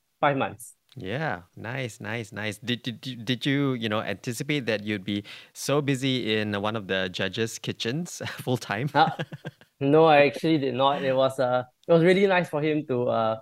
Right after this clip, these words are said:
Speaker 1: you know, uh, ha-, uh, give me a hand and, like, just let me, uh, slowly ease into the industry a little bit
Speaker 2: Yeah.
Speaker 1: and also see what it was like to work, uh, professionally versus, like, cooking at home.
Speaker 2: Yeah. So after five months, would you say that, yep, everything is stable now? You know the ins and outs of running a, a restaurant operation?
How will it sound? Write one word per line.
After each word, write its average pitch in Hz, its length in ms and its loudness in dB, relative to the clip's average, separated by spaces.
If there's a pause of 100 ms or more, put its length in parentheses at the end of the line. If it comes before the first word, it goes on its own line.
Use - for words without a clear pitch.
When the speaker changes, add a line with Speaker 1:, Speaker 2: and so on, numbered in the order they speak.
(140)
Speaker 1:
you 120 80 -4
know, 123 200 0 (260)
uh, 113 340 0 (960)
ha-, 147 220 0
uh, 139 340 4
give 147 160 2
me 160 140 4
a 139 60 6
hand 147 240 4
and, 123 180 -2
like, 113 200 -4
just 127 220 0
let 131 160 4
me, 135 300 2
uh, 110 260 4 (1080)
slowly 170 400 6
ease 165 280 0
into 151 220 2
the 139 100 2
industry 139 380 0
a 151 60 2
little 143 220 2
bit 240 220 0 (160)
Speaker 2:
Yeah. 123 140 0
Speaker 1:
and 139 80 4
also 147 220 2
see 175 240 2
what 147 200 6
it 139 60 2
was 127 300 -4
like 147 260 0
to 131 80 -6
work, 131 320 0
uh, 120 160 -2
professionally 143 640 -2
versus, 131 420 0
like, 113 180 -2
cooking 127 280 -2
at 110 80 -4
home. 113 240 -4 (160)
Speaker 2:
Yeah. 113 160 -4
So 175 220 -2
after 139 240 -2
five 160 220 0
months, 165 280 -2
would 135 160 -4
you 151 60 0
say 139 240 -2
that, 117 180 -2
yep, 170 220 -2
everything 156 300 -4
is 147 100 -6
stable 143 320 -2
now? 143 220 0
You 127 260 -2
know 135 180 0
the 117 100 -4
ins 131 220 -4
and 113 140 -2
outs 117 200 -4
of 107 140 -6
running 117 240 -2
a, 95 180 -6
a 98 140 -4
restaurant 104 380 -4
operation? 117 480 -8